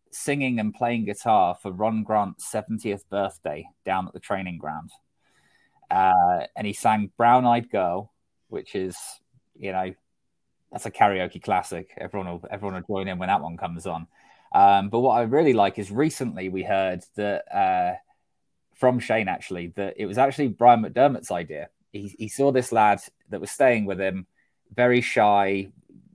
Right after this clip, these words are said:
very kind of, like, kept to himself, and he wanted him to integrate into the group. So McDermott brought the guitar, which there's little moments of David Brent coming out there, which, uh, we all love, uh, brought the guitar along and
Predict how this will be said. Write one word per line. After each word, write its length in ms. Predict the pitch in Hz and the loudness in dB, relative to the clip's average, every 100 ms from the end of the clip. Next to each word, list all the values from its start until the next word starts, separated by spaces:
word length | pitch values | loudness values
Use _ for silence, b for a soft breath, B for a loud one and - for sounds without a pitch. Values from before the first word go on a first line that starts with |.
| - 120 | -20 -10
very 300 | 113 117 110 | -4 0 0
kind 220 | 104 113 | 0 0
of, 100 | 110 | 0
like, 300 | 107 98 95 | 0 0 -2
kept 260 | - - - | -6 -8 -2
to 60 | 120 | -2
himself, 580 | 104 104 117 104 92 104 | 0 -2 0 2 0 -4
and 80 | 101 | -2
he 40 | |
wanted 240 | 113 131 | 0 0
him 120 | 120 110 | 0 -2
to 160 | 120 | -4
integrate 500 | 117 123 110 104 101 | -4 -4 -2 -2 -2
into 240 | - 104 101 | -4 -8 -8
the 120 | 92 | -8
group. 340 | - 113 82 - _ b b b _ | -4 -2 -2 -8 _ b b b _
So 480 | - 107 104 101 98 - | -2 2 4 2 0 -6
McDermott 580 | 107 101 123 151 120 - | -6 0 2 4 0 0
brought 240 | 123 - | -2 -2
the 80 | 104 | -4
guitar, 580 | 101 - 131 117 80 85 - _ | -8 0 4 4 4 -2 -10 _
which 340 | 104 - - - _ - | -10 -10 -12 -18 _ -12
there's 280 | 107 98 - _ _ 87 | -10 -10 -14 _ _ -14
little 220 | 104 92 | -8 -6
moments 380 | 98 95 92 - | -4 -4 -6 -10
of 80 | 92 | -6
David 320 | 101 95 87 | -4 -4 -4
Brent 240 | 104 95 | -4 -4
coming 220 | - 92 92 | -6 -6 -4
out 160 | 87 | -2
there, 280 | 101 92 87 | 0 -2 -2
which, 400 | 92 87 - - - | -6 -8 -10 -16 -8
uh, 300 | 101 92 92 92 98 - | -6 -4 -6 -8 -12 -6
we 120 | 101 | -4
all 120 | 95 | -2
love, 260 | 92 92 - B B B - | -2 -4 -8 B B B 2
uh, 600 | 110 107 104 101 98 95 - - | 6 6 6 4 2 0 -6 4
brought 200 | 139 123 | 4 4
the 80 | |
guitar 360 | 117 - 127 127 | -2 2 6 6
along 320 | 107 95 95 - | 6 2 -2 -6
and 280 | 104 104 | -4 -4